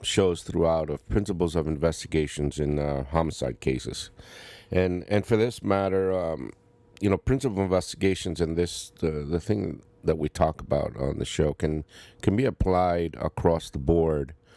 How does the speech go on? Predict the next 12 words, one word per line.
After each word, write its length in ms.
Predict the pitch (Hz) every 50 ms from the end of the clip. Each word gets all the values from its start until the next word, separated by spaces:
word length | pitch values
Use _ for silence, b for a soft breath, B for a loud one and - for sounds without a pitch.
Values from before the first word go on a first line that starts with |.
| B B B B B B B
on 160 | 78 78 78
several 340 | - - 107 92 82 87 - -
other 200 | 85 85 87 80
types 320 | - - - 67 - -
of 140 | - - -
investigation, 720 | 73 69 69 71 71 - - 73 71 71 65 - 69 71
not 180 | 85 87 -
just, 320 | - - 76 69 - - -
uh, 240 | 73 71 67 65 62 60 64
homicide, 460 | - 78 78 73 62 - - 57 58 - - - _ B B B B B B B B B
uh, 100 | - 73
s-, 180 | 73 - -